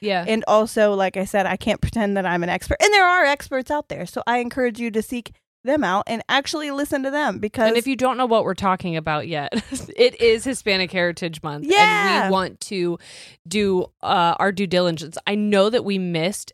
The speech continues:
Speaker 1: uh, Asian Pacific Islanders, uh, A P I. I, re-, I, we had already scheduled stuff out.
Speaker 2: Yeah.
Speaker 1: Um, but it, it,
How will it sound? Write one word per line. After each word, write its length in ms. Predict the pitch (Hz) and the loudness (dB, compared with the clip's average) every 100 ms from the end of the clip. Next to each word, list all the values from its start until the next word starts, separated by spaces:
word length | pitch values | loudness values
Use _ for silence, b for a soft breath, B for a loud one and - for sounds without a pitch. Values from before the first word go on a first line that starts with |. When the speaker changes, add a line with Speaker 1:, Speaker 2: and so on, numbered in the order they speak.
| - | -2
Speaker 1:
uh, 220 | 165 160 | 0 0
Asian 240 | - 165 160 | 0 -4 -6
Pacific 400 | 165 160 156 151 | -10 -10 -10 -8
Islanders, 680 | 143 151 156 160 165 170 - - | -6 -6 -6 -6 -6 -8 -12 -8
uh, 180 | 160 151 | -6 -4
A 120 | 165 | -6
P 180 | - 156 | -6 -4
I. 200 | 147 156 | -2 -2
I, 80 | 160 | -2
re-, 160 | 156 - | -4 -8
I, 220 | - 160 151 - _ _ | -6 -4 -6 -12 _ _
we 180 | 202 208 | -6 -2
had 120 | 208 - | -2 0
already 400 | 170 175 170 170 | 2 2 -2 -6
scheduled 440 | - 160 165 165 | -6 -6 -4 -8
stuff 300 | - 165 156 | -6 -8 -6
out. 320 | 147 147 165 - | -4 -2 -2 -2
Speaker 2:
Yeah. 380 | 202 190 185 196 | -2 0 0 0
Speaker 1:
Um, 480 | 180 160 151 151 - _ _ | 0 -2 -6 -14 -20 _ _
but 260 | 185 160 - _ _ _ _ _ _ _ _ _ _ _ - | -2 0 -2 _ _ _ _ _ _ _ _ _ _ _ -4
it, 140 | 240 - | -4 -2
it, 180 | 220 | -6